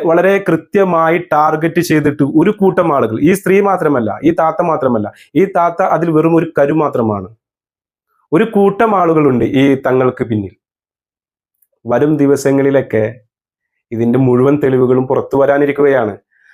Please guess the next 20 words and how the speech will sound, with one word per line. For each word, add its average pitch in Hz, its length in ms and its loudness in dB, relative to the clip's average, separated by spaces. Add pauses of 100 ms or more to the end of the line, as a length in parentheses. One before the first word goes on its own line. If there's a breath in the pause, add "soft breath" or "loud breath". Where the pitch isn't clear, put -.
(240 soft breath)
താത്ത 147 260 0
കരുതുന്നുണ്ടാവും, 160 640 2 (140)
താത്ത 135 180 0 (100)
ഇനി 147 140 4
മിണ്ടാതിരുന്നു 139 640 2
കഴിഞ്ഞാൽ 127 280 0 (100)
താത്ത 123 180 -2 (100)
സേഫായി 117 500 -2
എന്ന്. 95 140 -12 (880)
താത്ത, 131 260 -2 (260)
താത്ത 135 240 0 (100)
നിങ്ങൾ 147 220 2 (100)
ഈ 160 40 4 (120)
വിഷയം 156 320 0
വിട്ടു 147 260 0
കഴിഞ്ഞാലും 139 500 0 (420 loud breath)
ഈ 151 40 4 (160)
വിഷയം 147 300 0 (180)
തങ്ങൾ 143 320 2 (140)
വിടാൻ 139 260 0